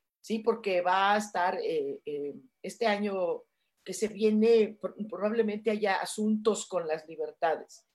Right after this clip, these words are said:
Entonces, esto, pues, aprovecha de una vez que puedes, eh, em, dedícate, eh, a-, ábrete a la riqueza, pero la riqueza,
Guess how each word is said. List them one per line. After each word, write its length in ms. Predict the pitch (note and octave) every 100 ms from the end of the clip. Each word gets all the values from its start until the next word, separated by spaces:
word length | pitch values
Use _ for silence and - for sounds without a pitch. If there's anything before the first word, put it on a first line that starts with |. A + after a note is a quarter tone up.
| _ _ _ _
Entonces, 560 | - G#3+ A3 B3 - F3+
esto, 500 | - - E3+ D#3 -
pues, 160 | D3+
aprovecha 580 | D3 - D3+ - - D4+
de 100 | D4
una 140 | C4+ A3+
vez 220 | E3 E3
que 140 | - -
puedes, 580 | - E3 F#3+ G4 - - _ _ _ _ -
eh, 640 | F3 F3 F3 - - F3+
em, 400 | F3 F3 F3 - _ _
dedícate, 880 | G3+ G#3+ - B3 A#3+ A#3 A#3+ - F3+
eh, 120 | -
a-, 300 | F3 - A3
ábrete 500 | G#3 B3+ C4+ - A#3+
a 80 | G#3+
la 180 | G3 F3
riqueza, 560 | F3+ F3+ F#3 G#3 F#3+ -
pero 160 | D#3+
la 120 | F3+
riqueza, 600 | G3 G#3+ A#3+ C4 - -